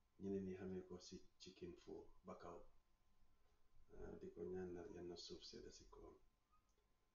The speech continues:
Moom mooy first person koo xam ne time bu demee ma hotel school sax, you know, bu ma gisee nu mu toogee liggéey nañ monument,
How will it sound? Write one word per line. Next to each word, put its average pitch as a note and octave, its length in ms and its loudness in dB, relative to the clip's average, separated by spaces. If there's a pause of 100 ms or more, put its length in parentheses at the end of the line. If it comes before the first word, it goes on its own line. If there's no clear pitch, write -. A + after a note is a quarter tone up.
(120)
Moom F#2 140 0
mooy F#2 180 4
first - 400 2
person F2+ 400 2 (360)
koo F#2 200 -6
xam F#2+ 200 2
ne F#2 200 8 (1700)
time F2+ 140 -2
bu F#2+ 100 2
demee G#2 360 10
ma G2 100 8
hotel G2+ 360 4
school - 320 2
sax, B2 260 0 (1500)
you F#2 100 0
know, F#2 220 4 (2000)
bu G2+ 80 2
ma G#2 140 10
gisee G#2+ 340 8
nu G#2 160 10
mu G#2 120 8 (100)
toogee G#2 420 6 (260)
liggéey G2+ 340 4
nañ G2 220 8
monument, G2 480 8